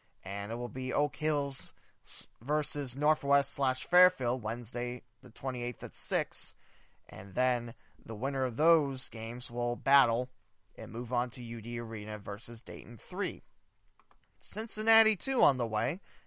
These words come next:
Again, this is at Lakota West. Two teams with a bye, four and seventeen Western Hills and the Mustangs,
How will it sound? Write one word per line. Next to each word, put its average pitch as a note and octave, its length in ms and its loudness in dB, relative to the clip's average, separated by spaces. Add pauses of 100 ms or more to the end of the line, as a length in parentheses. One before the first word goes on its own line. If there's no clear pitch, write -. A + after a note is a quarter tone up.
(120)
Again, C3+ 340 -4
this - 180 -6
is B2 120 -8
at C#3+ 180 4
Lakota C#3 380 -2
West. A2 460 -2 (880)
Two F#3+ 140 0
teams F#3+ 360 -2
with F3+ 140 -2
a F3 60 -2
bye, F#3+ 420 8
four G#3+ 320 6
and D3 100 0
seventeen D#3 560 0
Western C#3 420 2
Hills C#3+ 380 0
and B2 100 -4
the A#2 60 -4
Mustangs, B2+ 800 -4